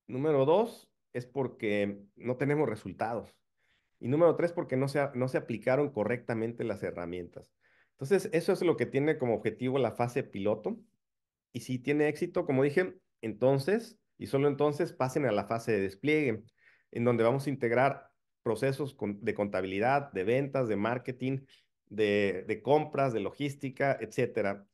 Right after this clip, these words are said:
Es decir, a donde se mueva la restricción, ahí tenemos que desarrollarlo. Y ahí es en donde vamos,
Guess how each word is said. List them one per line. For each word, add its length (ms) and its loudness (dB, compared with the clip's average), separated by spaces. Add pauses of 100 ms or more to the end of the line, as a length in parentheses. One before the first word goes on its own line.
(100)
Es 140 -6
decir, 400 0
a 100 2
donde 220 2
se 100 -2
mueva 240 4
la 140 4
restricción, 680 0
ahí 200 2
tenemos 480 -2
que 300 -4 (120)
desarrollarlo. 720 -4 (1600)
Y 140 4
ahí 140 8
es 100 4
en 80 4
donde 180 4
vamos, 300 0